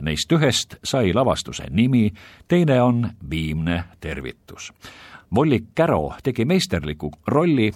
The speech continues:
ning kuuldavas katkendis mõtiskleb Douglase teksti najal sõja paratamatuse üle. Kuid isegi tema ei kaota lõplikult usku sellesse, et ühel heal päeval lõpeb viimne sõda inimkonna ajaloos.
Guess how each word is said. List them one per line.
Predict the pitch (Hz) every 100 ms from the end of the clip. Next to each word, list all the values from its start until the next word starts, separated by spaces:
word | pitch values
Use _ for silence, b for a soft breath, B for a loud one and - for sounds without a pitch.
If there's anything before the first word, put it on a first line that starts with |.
| 104
ning | 117 110
kuuldavas | 165 143 98 87 -
katkendis | - 156 120 101 95 -
mõtiskleb | 117 147 92 - - 85 - -
Douglase | 147 85 78 80
teksti | 151 143 - 101
najal | 98 90 82 78
sõja | - 151 131 87 80 - -
paratamatuse | - 82 - - 69 69 - - 76
üle. | 67 53 - B B B B B
Kuid | 113 139
isegi | 127 107
tema | 95 117 104 - - - -
ei | 151 131
kaota | 120 101 92 82
lõplikult | 113 156 - 76 73 73 -
usku | 131 - -
sellesse, | - 131 98 - 82 73 b b b b b
et | 165 190
ühel | 156 117
heal | 90 139 113 98
päeval | 110 98 78 67 65 B B
lõpeb | 180 - 90 85
viimne | 131 92 76 80
sõda | - 95 67 52 - -
inimkonna | 95 76 69 76 78 80
ajaloos. | 62 52 50 - -